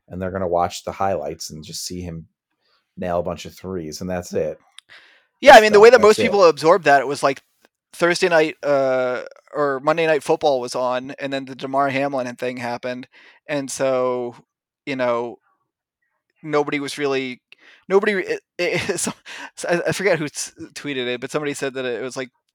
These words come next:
Speaker 2: perfectly in character for Donovan Mitchell to have, like, the highest scoring game since Kobe's eighty-one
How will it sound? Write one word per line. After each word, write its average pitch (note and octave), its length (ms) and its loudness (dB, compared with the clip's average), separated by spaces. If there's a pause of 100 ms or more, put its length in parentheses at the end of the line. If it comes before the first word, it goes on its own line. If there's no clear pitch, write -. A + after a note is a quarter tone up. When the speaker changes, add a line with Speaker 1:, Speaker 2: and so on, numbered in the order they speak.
Speaker 2:
perfectly D3+ 560 -4
in C#3 120 -8
character C3 460 -4
for C3+ 120 -14
Donovan B2+ 360 -2
Mitchell B2+ 340 -8
to C3 100 -10
have, B2 300 -2 (400)
like, C#3 120 -6
the C#3 80 -2
highest C3+ 280 2
scoring C3+ 320 -4
game B2 280 -4
since C3 200 -10
Kobe's C3 380 -8
eighty-one B2 600 -8